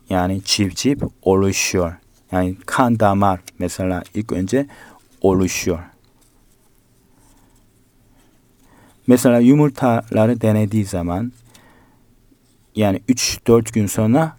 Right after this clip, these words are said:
kan damar yoksa yani bu tamamen atıyor yani yararsız oluyor. O yüzden biz mesela bir can, e,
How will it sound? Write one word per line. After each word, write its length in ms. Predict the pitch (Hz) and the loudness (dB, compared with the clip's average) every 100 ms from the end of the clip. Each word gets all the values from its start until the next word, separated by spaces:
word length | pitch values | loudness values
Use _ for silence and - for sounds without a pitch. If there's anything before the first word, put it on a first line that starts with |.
| - | -6
kan 260 | - 123 | 0 2
damar 280 | 110 104 101 | 2 0 -2
yoksa 480 | 107 107 - 160 160 _ _ - | -2 -4 -2 -6 -6 _ _ -8
yani 220 | 98 95 | -4 -4
bu 160 | 98 95 - | -4 -8 -10
tamamen 440 | - 101 90 107 123 _ _ _ _ _ - | -6 -4 -4 -6 -10 _ _ _ _ _ -2
atıyor 540 | 98 - - 95 82 | -2 -2 -8 -8 -6
yani 320 | 87 82 80 - - | -6 -6 -8 -12 -6
yararsız 540 | 87 92 92 - - | -4 -4 -6 -10 -10
oluyor. 200 | 87 87 - - - - - _ - | -10 -12 -18 -20 -20 -20 -20 _ -4
O 120 | 117 | 0
yüzden 380 | 120 123 110 113 - 117 | 0 0 -2 -4 -8 -8
biz 180 | 110 | -6
mesela 320 | 107 101 104 101 113 | -6 -6 -6 -4 -4
bir 140 | 107 - | -4 -2
can, 420 | 101 90 90 110 - _ _ _ _ _ _ - - | 0 0 -2 -6 -14 _ _ _ _ _ _ -14 -10
e, 320 | 90 87 | -8 -8